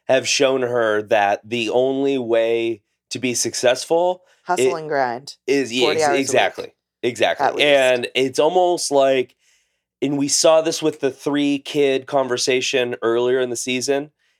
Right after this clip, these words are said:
Speaker 1: It's
Speaker 2: Mm-hmm.
Speaker 1: like, i-, sh-, her worldview needs to be expanded a little bit and think of,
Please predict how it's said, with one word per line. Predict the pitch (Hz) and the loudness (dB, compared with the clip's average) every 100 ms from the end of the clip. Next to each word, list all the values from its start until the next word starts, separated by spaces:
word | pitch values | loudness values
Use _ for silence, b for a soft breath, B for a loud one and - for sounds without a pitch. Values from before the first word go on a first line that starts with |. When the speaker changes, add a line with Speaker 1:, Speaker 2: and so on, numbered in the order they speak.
| _ | _
Speaker 1:
It's | 214 | 0
Speaker 2:
Mm-hmm. | 143 196 196 190 - | 2 2 -6 -12 -12
Speaker 1:
like, | 85 - | -12 -8
i-, | |
sh-, | 135 - - | -4 -2 -2
her | 123 151 | -2 0
worldview | 139 120 143 147 143 117 113 127 131 131 120 | 0 0 0 0 -2 -6 -6 -2 -2 -2 -4
needs | 120 120 110 - | -6 -8 -10 -8
to | 127 | -6
be | 117 113 113 110 110 - | -6 -4 -4 -4 -4 -4
expanded | 107 - - - - 123 127 139 147 160 | -6 -4 -4 -2 -2 0 2 0 0 0
a | |
little | 160 165 175 | 0 0 0
bit | 170 180 180 - | 2 2 0 0
and | 131 117 | -4 -4
think | - 139 - | -4 -2 -2
of, | 131 | -6